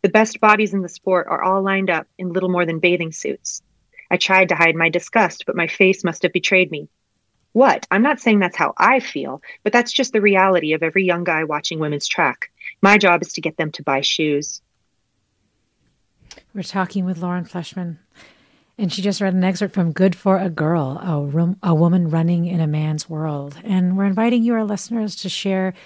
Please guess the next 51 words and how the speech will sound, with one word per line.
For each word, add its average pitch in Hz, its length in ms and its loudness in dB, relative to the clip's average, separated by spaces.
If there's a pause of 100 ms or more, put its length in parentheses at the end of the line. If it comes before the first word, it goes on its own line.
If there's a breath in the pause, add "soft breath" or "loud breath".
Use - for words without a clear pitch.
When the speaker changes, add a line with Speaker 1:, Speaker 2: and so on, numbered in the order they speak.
Speaker 2:
your 247 240 4
experiences 202 880 -4
as 165 140 -4
an 160 80 -2
athlete 156 420 -4
growing 156 320 -4
up. 143 220 -10
If 196 120 -8
you 226 80 0
were 214 80 0
a 196 40 -4
female 233 300 -2
athlete, 170 400 -6
how 202 100 -4
did 226 160 -2
you - 80 -6
feel 262 460 -6
about 151 380 -6 (340 loud breath)
puberty 180 440 0
or 160 80 -2
the 147 80 -6
body 151 320 -8
changes 151 500 -12
you 160 120 -8
went 151 240 -8
through? 160 360 -12 (960 soft breath)
Have - 480 -6
you 180 120 2
had 180 160 -2
to 170 60 -10
fight 180 240 -2
against 165 340 -8
male 165 220 -6
ideals 156 440 -8
or 160 80 -8
the 156 120 -8
male 156 240 -6
gaze 156 600 -6
as 180 300 -4
an 185 80 -6
athlete? 139 340 -10
Are 190 180 -4
you 190 380 -2
a 196 120 -4
runner? 196 540 -2 (180)
What 202 160 -4
draws 185 320 -6
you 190 80 -6
to 190 100 -10
the 180 100 -6
sport 180 540 -4